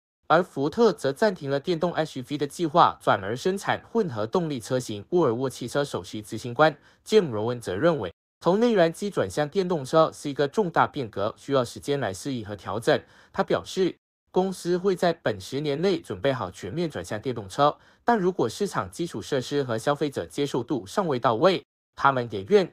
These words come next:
意给予更多时间。加拿大政府的政策也在推动这一转变，联邦政府对中国制造的电动车征收百分之一百的关税，旨在为本地公司建立国内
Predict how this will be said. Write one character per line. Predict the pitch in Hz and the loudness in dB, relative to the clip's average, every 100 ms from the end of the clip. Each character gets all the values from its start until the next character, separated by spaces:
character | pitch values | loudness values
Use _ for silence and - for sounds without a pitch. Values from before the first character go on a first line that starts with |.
| - | -6
意 | 190 165 | -4 -4
给 | - 120 | -6 -8
予 | 127 | -6
更 | 104 160 | -2 -2
多 | 131 131 | 0 -2
时 | 127 85 | -2 -8
间。 | - 143 151 _ _ _ | -2 -2 -2 _ _ _
加 | - 185 | 0 4
拿 | 170 | 6
大 | 185 | 4
政 | 175 208 | 4 0
府 | 170 | -2
的 | 107 | -6
政 | 101 156 | -2 -2
策 | 143 156 | 0 0
也 | 101 | 0
在 | 131 120 | -2 -2
推 | - 139 | -4 -2
动 | 147 | -2
这 | 139 160 | -2 -2
一 | |
转 | 127 90 85 | -2 -6 0
变， | 170 160 - _ _ | 2 2 -2 _ _
联 | 135 160 | -2 2
邦 | 185 190 | 2 2
政 | 233 | 0
府 | 196 110 | 0 -2
对 | 143 | -2
中 | 135 170 | -2 -4
国 | 160 113 | -2 -4
制 | - 151 | -4 -2
造 | 139 123 | 0 0
的 | |
电 | - 147 | -2 -2
动 | 127 107 | -2 -4
车 | 135 127 | -2 -2
征 | 147 143 | -2 0
收 | - | 0
百 | - 90 | 0 -2
分 | 92 120 | -2 -4
之 | 127 | -4
一 | 139 | -4
百 | - 87 | -2 -4
的 | 82 | -4
关 | - 110 | -4 -2
税， | - 190 - _ _ _ | 0 0 0 _ _ _
旨 | - | -6
在 | 131 196 | 2 6
为 | 220 | 6
本 | 220 131 113 | 4 -2 -2
地 | 175 | -4
公 | 170 170 | 0 -2
司 | 165 160 | 0 -2
建 | 156 - 180 | -2 0 0
立 | 170 143 | 0 -4
国 | - 101 | -2 -2
内 | 160 185 | 0 -2